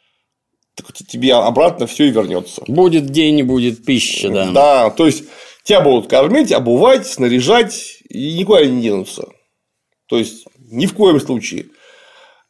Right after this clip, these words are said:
Speaker 1: Э, и это до какого-то момента, оно, до какого-то момента оно работало в самом деле,
Speaker 2: Мгм.
Speaker 1: пока не вторгся капитализм.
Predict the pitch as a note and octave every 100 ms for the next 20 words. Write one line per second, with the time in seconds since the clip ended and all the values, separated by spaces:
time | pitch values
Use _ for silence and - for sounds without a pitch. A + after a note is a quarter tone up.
0 | - A2+ A2+ A2 C3+ B2+ D3 F#3 F3+ F3
1 | E3+ E3 E3 F3+ F3+ E3 E3 F3 F#3 -
2 | - - - E3 E3 D#3+ D#3+ D3+ C#3+ F3
3 | G#3+ A3 A3+ G#3 F#3+ G#3+ G#3 F#3 E3+ G#3
4 | D3+ F#3+ G3 D#3 B2+ B2 G#2+ G#2 G#2 G#2
5 | F2+ - G#2+ F#2 G#2+ - D3 D#3+ - B2
6 | C3 C3+ C#3 A#2+ C3 D#3 A2+ A#2+ -